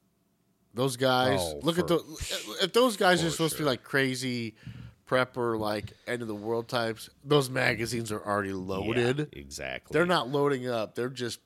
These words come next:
Speaker 1: putting on what they gotta put on. Like
Speaker 2: Yeah.
Speaker 1: throwing on a little vest, grabbing a little gun,
Speaker 2: Right.
Speaker 1: putting, you know what I mean?
Speaker 2: Do I have boxes of ammo in my bunker?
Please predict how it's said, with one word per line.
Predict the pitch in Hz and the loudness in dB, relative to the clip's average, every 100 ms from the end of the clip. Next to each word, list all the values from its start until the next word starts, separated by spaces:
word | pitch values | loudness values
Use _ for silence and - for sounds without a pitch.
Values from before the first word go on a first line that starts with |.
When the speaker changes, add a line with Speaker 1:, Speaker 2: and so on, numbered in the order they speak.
| _ | _
Speaker 1:
putting | - 147 123 | -4 -2 -2
on | 117 | -4
what | 104 | -4
they | 110 | -4
gotta | 107 90 | -4 -6
put | - 92 | -6 -6
on. | 95 76 85 | -6 -8 -10
Like | 78 78 | -12 -10
Speaker 2:
Yeah. | 73 50 - - | -12 -16 -20 -6
Speaker 1:
throwing | 143 135 | -2 0
on | 123 | 0
a | 113 | -2
little | 120 104 | -4 -6
vest, | 87 113 117 - - | -2 0 -2 -4 -12
grabbing | 107 107 107 | -6 -6 -6
a | 107 | -8
little | 104 | -10
gun, | 90 107 113 113 | -10 -6 -2 -2
Speaker 2:
Right. | 110 69 110 110 _ _ | -4 -6 -10 -14 _ _
Speaker 1:
putting, | - 113 101 - | -8 -8 -8 -10
you | 110 | -8
know | 110 | -6
what | 113 | -6
I | |
mean? | 113 113 | -6 -4
Speaker 2:
Do | 110 98 | -2 0
I | 87 | 0
have | 85 87 95 90 | 0 0 0 2
boxes | 107 107 - 120 | 2 2 0 -8
of | 113 | -2
ammo | 123 127 127 131 - _ _ _ | -2 0 -4 -6 -10 _ _ _
in | 120 | -4
my | 120 120 | 0 0
bunker? | 120 127 143 143 | 0 0 0 0